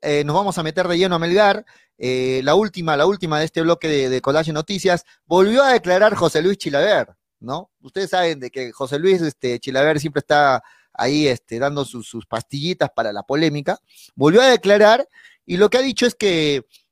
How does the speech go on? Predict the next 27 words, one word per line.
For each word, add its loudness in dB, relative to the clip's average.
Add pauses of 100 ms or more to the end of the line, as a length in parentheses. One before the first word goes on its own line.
(140)
en -4
Perú, 0
ah, -6
ve -2
bien 0
de, -4
el -8
trabajo -2
que -6
ha -2
realizado 0
Gareca, 2
de 0
que -12
le -4
ha 0
dado 0
la 0
confianza -6
nuevamente -2
al -2
jugador 0
peruano, 2
es -4
por -4
ello 0
que -10